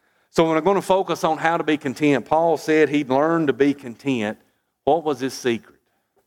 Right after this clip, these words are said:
His secret was he put his focus on Jesus. Philippians one, verse twenty-one, "For me to live is Christ, to die is gain." He says, "My life is focused on Jesus."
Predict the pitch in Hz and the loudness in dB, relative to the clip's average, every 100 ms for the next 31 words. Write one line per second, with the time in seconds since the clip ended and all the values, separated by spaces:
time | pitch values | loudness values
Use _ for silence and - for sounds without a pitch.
0 | _ _ _ 117 - 156 147 156 156 143 | _ _ _ -14 0 2 2 2 2 2
1 | 135 135 127 - 131 - 131 110 - 135 | 2 2 0 -2 -2 0 0 -2 -2 -2
2 | 135 127 - 117 107 113 104 - - _ | -2 -8 -10 -10 -8 -6 -6 -8 -20 _
3 | _ _ _ _ 156 165 160 127 135 160 | _ _ _ _ 0 2 -2 0 0 0
4 | 139 139 - 151 143 156 147 131 135 156 | 0 -2 -2 0 2 0 -2 -2 0 2
5 | 127 135 156 139 107 - 139 143 143 143 | 2 2 2 2 -2 -2 0 0 0 -2
6 | - _ _ _ _ _ _ - 98 117 | -8 _ _ _ _ _ _ -10 0 2
7 | 127 123 107 113 98 90 90 _ _ _ | 2 -2 -4 -4 -4 -8 -16 _ _ _
8 | _ _ _ _ _ _ 123 - 113 107 | _ _ _ _ _ _ -8 -2 -4 0
9 | 110 127 127 127 123 107 101 - - _ | 0 0 0 0 0 0 -2 -6 -18 _
10 | _ 117 - - 113 110 110 107 - _ | _ -20 -8 -2 -2 -2 -6 -8 -12 _
11 | _ _ _ _ _ _ 101 107 101 98 | _ _ _ _ _ _ -6 -6 -8 -12
12 | 87 85 | -14 _